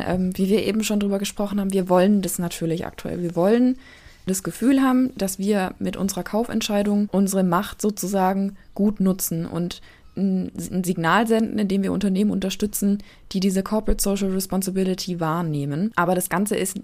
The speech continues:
leider nicht immer hundertprozentig transparent. Ich denke, ein Beispiel, was, ähm, jeder kennt, aktuell oder vielleicht viele kennen, was sehr durch die sozialen Medien gegangen ist, äh, ist Finn Kliman, ein Influencer, der, ähm, unter anderem auch eine Klamottenmarke gegründet hat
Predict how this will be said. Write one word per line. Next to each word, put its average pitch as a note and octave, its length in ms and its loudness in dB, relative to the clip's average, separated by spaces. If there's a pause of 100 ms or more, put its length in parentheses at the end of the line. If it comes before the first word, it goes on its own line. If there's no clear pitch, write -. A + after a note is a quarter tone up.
leider F#3 280 2
nicht G3+ 200 0
immer F#3 200 0
hundertprozentig F#3 640 2
transparent. E3+ 640 -4 (340)
Ich - 120 -12
denke, G3 200 2
ein G3+ 80 0
Beispiel, G3 440 2
was, F#3 280 -2
ähm, F3 220 -2
jeder F#3 240 4
kennt, A#3 520 2
aktuell - 420 -2
oder F3+ 140 2
vielleicht F3 360 -2
viele A3+ 280 2
kennen, G#3 440 2
was F3+ 240 -2
sehr F#3 320 4
durch F#3 180 -2
die F3+ 120 -4
sozialen F3 380 -2
Medien A#3+ 240 4
gegangen G3 340 0
ist, - 300 -4
äh, E3+ 240 -2
ist - 140 -6
Finn F3+ 220 0
Kliman, B3+ 560 2 (420)
ein F#3 80 -4
Influencer, G3+ 520 2
der, E3+ 400 2
ähm, F3+ 200 -2
unter G3+ 320 0
anderem G3 340 0
auch F3+ 200 -4
eine F3+ 280 -2
Klamottenmarke A3 800 2
gegründet G3+ 580 -2
hat G3 220 -6